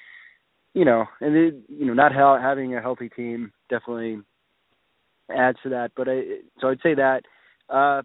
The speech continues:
positive, I think, like I said, in the Minnesota game, I wasn't impressed with the offense, but it's only gotten better since. Um, Trevon Boykin is top ten on, um, just about every passing category. He's number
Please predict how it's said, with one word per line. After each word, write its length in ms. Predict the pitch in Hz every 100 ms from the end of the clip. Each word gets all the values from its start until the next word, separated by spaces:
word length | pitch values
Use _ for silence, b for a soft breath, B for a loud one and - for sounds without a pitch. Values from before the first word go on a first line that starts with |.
| -
positive, 460 | 175 208 214 196
I 100 | 151 147
think, 220 | 170 151 -
like 120 | 139
I 60 | 143 -
said, 160 | 143
in 100 | 135
the 60 | 127
Minnesota 460 | 127 131 - 147 135
game, 160 | 127
I 40 | 127
wasn't 280 | 131 135
impressed 280 | 139 135 131
with 80 | 123
the 80 | 123
offense, 260 | 127 113 -
but 100 | 120
it's 120 | 113
only 180 | 135 131
gotten 220 | 127 117
better 180 | 117 113 -
since. 160 | 117 - _ _ _ _ _ -
Um, 600 | 123 127 117 113 110 - _ -
Trevon 300 | 139 147 135
Boykin 340 | 131 131 131
is 200 | 123 107 _ _ _ _ _
top 200 | 139 131 -
ten 320 | 123 123 120
on, 300 | 113 110 107 b b b b -
um, 520 | 113 117 117 107 107 -
just 100 | 127
about 160 | 131 127
every 160 | 127
passing 340 | - 120 120 120
category. 460 | 120 117 120 117
He's 80 | 113
number 200 | 123